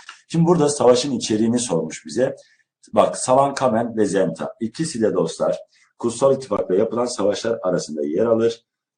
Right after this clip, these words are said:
Burada Savan Kamen'de Fazıl Ahmet Paşa Köprülü mücadele edecek. Zenta'da da ikinci Mustafa mücadele edecek.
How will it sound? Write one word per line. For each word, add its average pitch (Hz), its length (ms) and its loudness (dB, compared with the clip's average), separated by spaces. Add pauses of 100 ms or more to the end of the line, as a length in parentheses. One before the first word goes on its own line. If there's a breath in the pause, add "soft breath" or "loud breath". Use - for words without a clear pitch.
(140)
Burada 123 600 2
Savan 117 340 -2
Kamen'de 117 680 -4
Fazıl 107 360 2
Ahmet 104 340 -4
Paşa 76 280 -12
Köprülü 85 640 -6
mücadele 85 420 -2
edecek. 110 420 -4
Zenta'da 92 440 -4
da 107 80 -2
ikinci 85 320 -6
Mustafa 87 320 -8
mücadele 78 460 -10
edecek. 78 320 -10